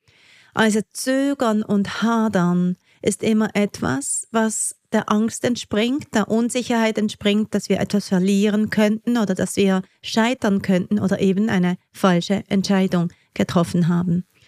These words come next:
Und sobald dieses Zögern sich in einen Entscheidungsprozess einschleicht,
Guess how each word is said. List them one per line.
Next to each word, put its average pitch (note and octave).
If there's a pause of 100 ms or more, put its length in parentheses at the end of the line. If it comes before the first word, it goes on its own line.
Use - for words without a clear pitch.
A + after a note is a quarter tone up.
(480)
Und A3+
sobald A#3
dieses -
Zögern A3 (380)
sich -
in A3
einen G#3
Entscheidungsprozess G#3 (200)
einschleicht, G3